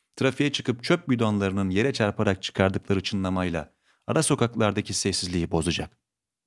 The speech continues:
Hayat akacak yani. Durmayacak. Az sonra o da gelip yanımdaki salıncağa kuruluyor ve sallanmaya,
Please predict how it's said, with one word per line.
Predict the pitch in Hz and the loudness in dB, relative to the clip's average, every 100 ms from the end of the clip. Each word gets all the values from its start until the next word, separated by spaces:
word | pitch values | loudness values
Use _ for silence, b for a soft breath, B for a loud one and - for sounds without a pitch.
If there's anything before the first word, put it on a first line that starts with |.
| _ _ _ | _ _ _
Hayat | 101 95 - | -4 -2 -4
akacak | - 90 85 80 | -6 -4 -2 -4
yani. | 82 76 69 _ _ _ _ _ _ _ 92 | -6 -8 -12 _ _ _ _ _ _ _ -4
Durmayacak. | 87 76 73 - _ _ _ _ b b _ _ _ _ _ _ _ _ - | -2 -4 -6 -10 _ _ _ _ b b _ _ _ _ _ _ _ _ 0
Az | 127 | 2
sonra | - 160 151 156 | 2 0 2 2
o | 147 139 | 2 2
da | |
gelip | 113 107 120 107 | 2 0 0 0
yanımdaki | 104 113 113 120 | 2 2 0 0
salıncağa | - 101 104 101 92 - | 0 0 0 2 2 0
kuruluyor | 85 78 78 80 - | -6 -6 -8 -10 -6
ve | 90 | -4
sallanmaya, | - 87 85 82 80 80 82 80 | -2 -2 -2 -4 -4 -4 -4 -6